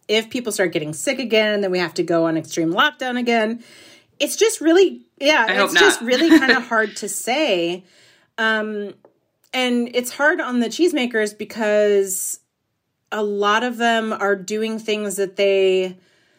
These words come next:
Speaker 1: uh, like talking to Cascadia Creamery, they have had to put some of their cheeses into cooler temperatures to put the cheese in stasis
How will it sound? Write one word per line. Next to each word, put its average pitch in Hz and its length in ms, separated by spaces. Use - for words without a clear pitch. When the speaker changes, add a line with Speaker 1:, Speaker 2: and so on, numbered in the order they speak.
Speaker 1:
uh, 190 240
like 208 160
talking 269 280
to 240 80
Cascadia 208 460
Creamery, 160 500
they 220 640
have 190 460
had 196 260
to 202 100
put 208 240
some 196 220
of 185 100
their 190 140
cheeses 185 600
into 185 360
cooler 190 280
temperatures 185 760
to 180 100
put 190 200
the 190 80
cheese 185 240
in 180 100
stasis 175 640